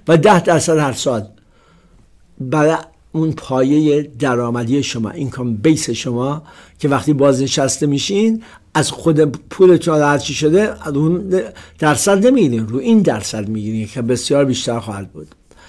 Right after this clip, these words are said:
من آنجلو طالبی، ام، براتون آرزوی خوشحالی می‌کنم. اگر شما راجع به امور مالی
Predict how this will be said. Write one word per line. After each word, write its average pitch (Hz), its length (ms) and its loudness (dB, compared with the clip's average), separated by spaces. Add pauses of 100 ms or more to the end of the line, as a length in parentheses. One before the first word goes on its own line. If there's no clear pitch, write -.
(400)
من 143 240 0
آنجلو 139 400 2
طالبی، 175 760 4 (240)
ام، 135 440 -10 (300)
براتون 131 640 -4
آرزوی 117 560 -6 (200)
خوشحالی 120 480 -4
می‌کنم. 156 540 0 (340)
اگر 120 140 -4
شما 120 380 -6
راجع 120 300 -4
به 123 140 -2
امور 117 300 -4
مالی 120 480 -4